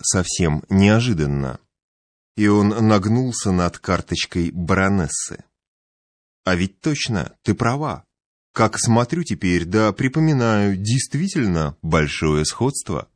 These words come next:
«Да ты вглядись поближе», с одушевлением настаивала сестра. «Это совсем живая Наташа.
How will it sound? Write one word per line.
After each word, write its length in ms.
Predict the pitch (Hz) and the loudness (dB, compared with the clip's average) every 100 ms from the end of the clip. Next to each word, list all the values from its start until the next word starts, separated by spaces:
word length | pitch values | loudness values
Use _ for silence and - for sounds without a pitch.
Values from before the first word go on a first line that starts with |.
| _ _ _ _ _ _ _ | _ _ _ _ _ _ _
«Да 180 | 95 107 | -2 -2
ты 360 | 135 160 151 110 | 2 2 2 0
вглядись 680 | 107 110 139 160 175 139 - | -2 0 0 0 -2 -4 -2
поближе», 720 | 98 113 156 139 82 69 - _ | -2 -2 -4 -6 -6 -8 -10 _
с 180 | - 104 | -6 -2
одушевлением 1000 | 90 92 101 92 110 113 90 82 80 82 | -2 -2 -2 0 2 2 2 2 0 0
настаивала 920 | 104 101 98 92 - 85 82 80 80 82 | 2 4 4 2 0 0 2 0 -2 -2
сестра. 580 | - 107 - 120 80 - _ _ _ _ - | -6 -8 -6 -6 -6 -12 _ _ _ _ -4
«Это 320 | 98 101 95 | -2 2 2
совсем 500 | 90 92 - - 90 | 2 -2 -2 0 2
живая 440 | 90 92 92 92 95 | 2 2 2 2 2
Наташа. 680 | 107 113 156 127 - 67 | 0 -2 -6 -6 -8 -12